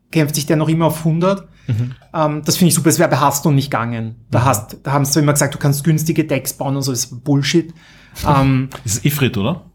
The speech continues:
Speaker 3: Kann das sein? Der auch Marvel spielt?
Speaker 1: Kann sein. Ich glaube, ein Deadpool-Avatar.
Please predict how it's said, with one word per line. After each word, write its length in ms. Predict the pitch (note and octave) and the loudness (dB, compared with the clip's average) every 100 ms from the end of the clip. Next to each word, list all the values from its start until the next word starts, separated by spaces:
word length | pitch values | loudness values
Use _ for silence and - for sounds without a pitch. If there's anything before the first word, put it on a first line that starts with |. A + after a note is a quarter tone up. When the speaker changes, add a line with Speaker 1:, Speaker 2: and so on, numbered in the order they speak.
| _ _ _ - - | _ _ _ -20 -8
Speaker 3:
Kann 80 | - | -6
das 80 | G#2 | -4
sein? 200 | - G3+ - _ | -4 -4 -8 _
Der 240 | G#2+ - G#2 - | -4 -4 -8 -12
auch 240 | G#2 - - | -12 -12 -8
Marvel 320 | G2 G2 A2+ | -4 -2 -4
spielt? 320 | - D3 D#3 | -6 -8 -2
Speaker 1:
Kann 400 | F3 D#3+ D#3 E3 | 2 2 2 0
sein. 720 | D#3+ E3 C#3+ D3 D3 D3 D3+ - | 2 2 2 0 -2 -6 -8 -8
Ich 80 | - | -2
glaube, 160 | E3 | 2
ein 120 | E3 | 2
Deadpool-Avatar. 1000 | D#3 D3+ D3+ E3 D#3 C#3 C3+ C#3+ C#3 C#3+ | 2 0 0 -2 0 -2 -4 -4 -4 -8